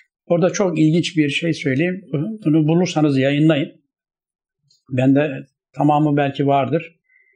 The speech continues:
<clears throat> Bazı tebliğlerime de parça koyarım. Hidayet Şef-, Şefkatli Tuksal diye bir hanımefendi var, doktor.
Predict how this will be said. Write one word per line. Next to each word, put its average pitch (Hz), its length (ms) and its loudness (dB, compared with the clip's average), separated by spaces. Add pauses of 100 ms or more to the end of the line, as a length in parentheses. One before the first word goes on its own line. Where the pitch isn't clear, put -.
(320)
<clears throat> - 80 2 (720)
Bazı 147 260 0
tebliğlerime 143 600 0
de 147 200 -2 (380)
parça 147 300 -2
koyarım. 135 380 -2 (3750)
Hidayet 165 340 2
Şef-, - 320 -2 (180)
Şefkatli 160 680 -4
Tuksal - 500 -4 (800)
diye 143 160 0
bir 175 60 2
hanımefendi 135 520 0
var, 123 200 0
doktor. 127 360 -2